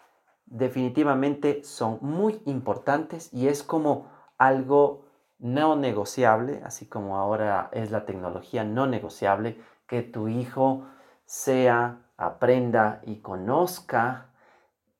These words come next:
tenga las habilidades, quizá para irse soltando, para ir hablando. Yo a mi hija le, a veces le, le, le,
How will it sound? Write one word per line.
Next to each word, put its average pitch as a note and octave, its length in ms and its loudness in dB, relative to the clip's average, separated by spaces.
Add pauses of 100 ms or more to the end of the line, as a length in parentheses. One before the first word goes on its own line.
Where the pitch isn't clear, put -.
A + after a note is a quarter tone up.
tenga C3+ 300 0
las B2 220 -4
habilidades, B2 1080 0 (320)
quizá A#2 400 -4
para G#2+ 160 4
irse A2+ 220 -4
soltando, B2 880 -2
para F#2 180 -4
ir G2+ 160 -2
hablando. A2 800 0 (360)
Yo G#2 80 -10
a - 20 -6
mi G#2 180 -8
hija A2+ 240 -2
le, F#2+ 340 0
a - 80 -6
veces G#2+ 240 -4
le, G2+ 200 -2
le, F2 200 -4
le, - 320 -8